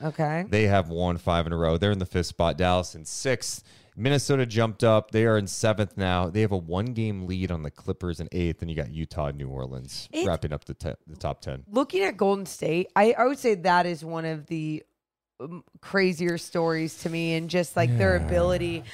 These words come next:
Speaker 1: to, and this is, like, I say it far too much. I say it, "Oh, it's tough to count them out when they got Steph Curry and they have the system they have." Steph Curry hasn't even been playing, and they have found a way to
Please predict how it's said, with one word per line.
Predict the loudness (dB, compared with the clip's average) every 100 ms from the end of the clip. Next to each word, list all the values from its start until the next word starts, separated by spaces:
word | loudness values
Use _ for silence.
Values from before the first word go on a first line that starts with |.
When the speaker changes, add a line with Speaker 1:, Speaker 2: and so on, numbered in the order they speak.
| -14
Speaker 1:
to, | -6 -6 -6 -14 -6
and | -2 -2 0
this | -4 -4
is, | -10 -2
like, | 2 2 0 -6
I | -2 -2
say | -4 -12 -8 -4 -4 -2
it | -2 -4 _
far | 0 2 2
too | -2 -10
much. | -8 -10 -10 -4 0
I | 2
say | 0 -2 0 2 2
it, | 0 -4 -20 2
"Oh, | 6 10 10 8
it's | 6 2
tough | 6 6 6
to | 4 4
count | 6 6 4
them | 4
out | 6 6 6
when | 4
they | 4 4
got | 4 2
Steph | 2 2 2 -4
Curry | -2 2 4 4
and | 2 0
they | -2
have | -2 -2
the | -4
system | -4 -8 -4 -4 0
they | 0
have." | 2 2 0
Steph | -2 -2
Curry | -2 -2
hasn't | -2 -6
even | -6
been | -6 -8
playing, | -8 -8 -6
and | -6
they | -6
have | -6 -8 -18 -20
found | -4 2 4 4 0
a |
way | 4 6 8 6 0 -6 -10 _ _ _
to | -2 2 4 6 4 0